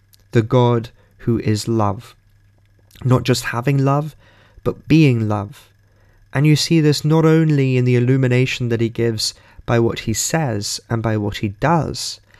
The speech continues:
but in his flesh. God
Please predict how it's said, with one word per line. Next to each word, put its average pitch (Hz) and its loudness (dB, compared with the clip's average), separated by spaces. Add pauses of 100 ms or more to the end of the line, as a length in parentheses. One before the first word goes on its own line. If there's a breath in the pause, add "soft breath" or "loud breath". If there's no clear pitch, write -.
(340 soft breath)
but - -6 (220)
in 135 2
his 120 -2 (340)
flesh. - -6 (1120 soft breath)
God 147 2